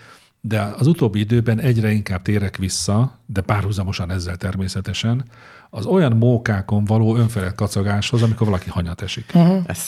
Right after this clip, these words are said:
Speaker 1: Nagyon szeretem.
Speaker 3: igen.
Speaker 1: Tehát amikor valaki visszafele néz, beszél valakihez, és aztán neki megy az ajtófélfának. Imádom,
Speaker 3: <laughs>
Speaker 1: imádom.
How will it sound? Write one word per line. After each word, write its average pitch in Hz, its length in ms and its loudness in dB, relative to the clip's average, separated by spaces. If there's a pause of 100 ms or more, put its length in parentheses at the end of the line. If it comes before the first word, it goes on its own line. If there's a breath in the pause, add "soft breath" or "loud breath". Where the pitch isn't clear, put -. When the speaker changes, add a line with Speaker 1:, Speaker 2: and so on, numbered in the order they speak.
(400 loud breath)
Speaker 1:
Nagyon 98 260 2
szeretem. 92 580 -10
Speaker 3:
igen. 87 640 -6 (200 loud breath)
Speaker 1:
Tehát 117 160 0
amikor 131 300 4
valaki 151 300 2
visszafele 110 540 2
néz, 107 300 2
beszél 107 320 0
valakihez, 147 540 2
és - 180 -2
aztán 107 220 -2
neki 104 240 0
megy 92 180 -2
az 92 80 -4
ajtófélfának. 92 800 -2
Imádom, 92 540 -2
Speaker 3:
<laughs> - 20 -2
Speaker 1:
imádom. - 520 -2